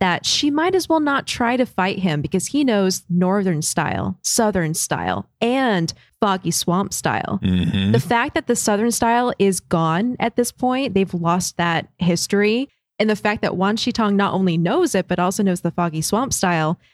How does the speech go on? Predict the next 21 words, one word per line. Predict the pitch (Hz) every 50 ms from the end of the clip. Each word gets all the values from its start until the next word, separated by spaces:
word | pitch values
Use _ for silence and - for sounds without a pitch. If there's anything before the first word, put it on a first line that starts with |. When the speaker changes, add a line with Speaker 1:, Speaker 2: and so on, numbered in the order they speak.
| _ _ _ -
Speaker 1:
Like, | 240 240 240 - - - _ _ _ _ -
I | - 247 277 285
think | - 311 302 302 311 - - - _ _ _ -
even | 233 240 233 262 269
though | 277 254
it's | 220 - -
not | 220 208 208 - - _ - -
explicitly | - - - - - 196 196 196 - - - 214 208
explored, | 185 - - - - 185 180 175 175 190 214 240 - - 185
that | - 185 202 226 - -
points | - - - 196 196 220 202 - - -
to | - 269 254 262 226 -
a | 196
very | 170 - 185 185 202 220 226
long | 202 180 175 160 165 170 180 185
and | 185 180 175 165
rich | 156 160 160 - - - - -
history | - - 156 151 - - - 190 185 185 196 196 - -
and | 160 170 -
Speaker 2:
Yes. | -
Speaker 1:
culture | - 143 165 - - 214 208 214 226 214 -